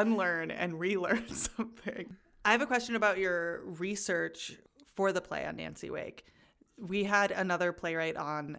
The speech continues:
um, a Scottish playwright, uh, Adam McNamara, who's lovely. And he was talking about, 'cause he, he's also a screenwriter, and he was talking about how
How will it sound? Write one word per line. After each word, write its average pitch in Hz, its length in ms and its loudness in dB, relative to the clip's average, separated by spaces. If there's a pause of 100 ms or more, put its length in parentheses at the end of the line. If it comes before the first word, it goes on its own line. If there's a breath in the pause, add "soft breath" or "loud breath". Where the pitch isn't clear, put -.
um, 156 440 -6 (120)
a 160 60 -14
Scottish 156 340 -8
playwright, 151 420 -6 (200)
uh, 160 360 -6 (340)
Adam 160 260 -4
McNamara, 156 580 -6
who's 165 220 -8
lovely. 156 560 -6 (360 soft breath)
And 175 340 -4
he 185 640 -4
was 185 160 -4
talking 170 340 -4
about, 151 340 -4
'cause 160 160 -10
he, 180 100 -8
he's 165 220 -8
also 160 220 -4
a - 20 -4
screenwriter, 156 680 -4
and 165 80 -8
he 165 80 -6
was 156 120 -8
talking 151 360 -10
about 147 420 -6
how 143 460 -6